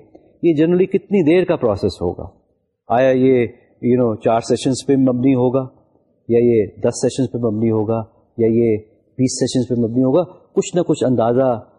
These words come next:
ہمیں شروع میں ہو جاتا ہے اور، اور کئی دفعہ تو بلکہ اگر پہلے سیشن میں یہ اندازہ نہ ہو تو پھر بتا دینا چاہیے کلائنٹ کو کہ بھئی دو تین سیشنز کے بعد I'll be in a better position to tell you کہ یہ جو پروسیس ہے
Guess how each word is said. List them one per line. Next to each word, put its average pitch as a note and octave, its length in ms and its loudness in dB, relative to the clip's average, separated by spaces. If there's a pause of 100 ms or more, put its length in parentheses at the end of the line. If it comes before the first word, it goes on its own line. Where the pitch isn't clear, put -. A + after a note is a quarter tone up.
(380)
ہمیں B2 220 0
شروع A#2+ 260 0
میں A#2 100 0
ہو G#2 160 0
جاتا B2 380 0
ہے F#2 120 -2 (560)
اور، A#2+ 360 2 (800)
اور B2 220 0
کئی C#3+ 220 0
دفعہ D3+ 220 0
تو C#3 120 0
بلکہ C3+ 320 0
اگر C3+ 140 2
پہلے C3+ 320 0
سیشن C3 300 -2
میں C3 100 2
یہ B2+ 100 2
اندازہ A#2 280 2
نہ A#2+ 180 0
ہو C#3 260 0 (360)
تو D3+ 160 -2
پھر E3+ 200 2
بتا C#3 360 2
دینا D#3+ 240 2
چاہیے C3 480 2
کلائنٹ A#2 340 -2
کو C#3 120 0
کہ D3 120 2
بھئی D3+ 200 2 (280)
دو B2+ 240 0
تین C#3+ 180 2
سیشنز C3+ 400 -2
کے C#3 80 2
بعد B2 220 2
I'll B2 300 0
be C3 60 4
in B2+ 80 0
a B2+ 100 0 (360)
better C#3+ 200 0 (100)
position C#3+ 360 0
to D3+ 40 -2 (100)
tell F3 240 2
you C3+ 140 2 (400)
کہ C#3 240 2 (220)
یہ C3 120 2
جو B2+ 100 2
پروسیس A#2+ 480 -2
ہے A#2 180 0